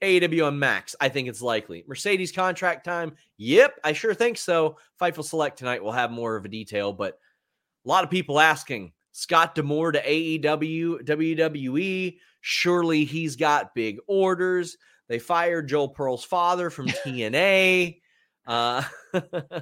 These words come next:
Speaker 1: L O L T N A. Uh, you know, there, there's an awful lot of people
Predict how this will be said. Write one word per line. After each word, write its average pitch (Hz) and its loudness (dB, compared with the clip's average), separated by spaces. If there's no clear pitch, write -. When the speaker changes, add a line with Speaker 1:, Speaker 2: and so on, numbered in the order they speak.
Speaker 1:
L 143 4
O 120 2
L 220 4
T 202 -6
N 196 -4
A. 185 -2
Uh, 127 -2
you 151 0
know, 147 0
there, 147 2
there's 143 2
an 139 -6
awful 220 0
lot 165 0
of 127 -8
people 113 -6